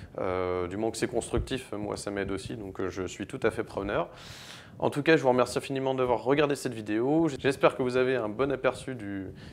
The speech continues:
du nouveau film de Xavier Dolan. J'espère que j'ai pas trop spoilé, mais je ne crois pas. Euh, je voulais justement vous laisser un petit peu le mystère et que vous puissiez découvrir par vous-même. Euh, je serais tout à fait ravi de partager avec vous, euh, de, voilà, des,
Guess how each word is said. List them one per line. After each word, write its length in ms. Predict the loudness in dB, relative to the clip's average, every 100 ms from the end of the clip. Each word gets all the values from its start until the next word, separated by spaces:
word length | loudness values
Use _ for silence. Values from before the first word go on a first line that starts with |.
| -8
du 80 | -2
nouveau 220 | 0 0
film 260 | -2 -4
de 260 | -2 -2 0
Xavier 280 | 0 0 0
Dolan. 500 | 0 2 4 2 -2 -6 -18 -20 -18 -6
J'espère 300 | -4 0 0
que 60 |
j'ai 80 | 0
pas 120 | -2
trop 160 | 0 -2
spoilé, 380 | -2 0 0 0
mais 160 | 0
je 60 | 0
ne 80 | -2
crois 220 | -2 0
pas. 260 | 2 2 -2 -16 -18 -18 -10
Euh, 360 | -4 0 0 0
je 80 | -2
voulais 220 | -4 -4
justement 420 | -4 -4 0 0
vous 160 | 0 -2
laisser 240 | -4 -4
un 60 | -6
petit 140 | -6
peu 120 | -6
le 60 | -6
mystère 420 | -6 -8 -6 -6
et 60 | -8
que 140 | -8
vous 180 | -10 -10
puissiez 320 | -14 -12 -10
découvrir 400 | -8 -6 -6 -4
par 180 | 2 2
vous-même. 520 | 2 0 2 2 0 -6 -16 -18 -20 -16 -10
Euh, 680 | -6 -4 -2 -2 -2 -2 -2
je 120 | -2
serais 320 | 0 2 2
tout 160 | 2 -2
à 40 |
fait 220 | 0 2 4
ravi 340 | 4 2 0
de 80 | -2
partager 460 | 0 0 0 0
avec 200 | 0 -2
vous, 480 | -4 -6 -4 -2 0
euh, 300 | 2 2 0
de, 340 | -4 -6 -6 -6
voilà, 300 | -2 2 2
des, 160 | 0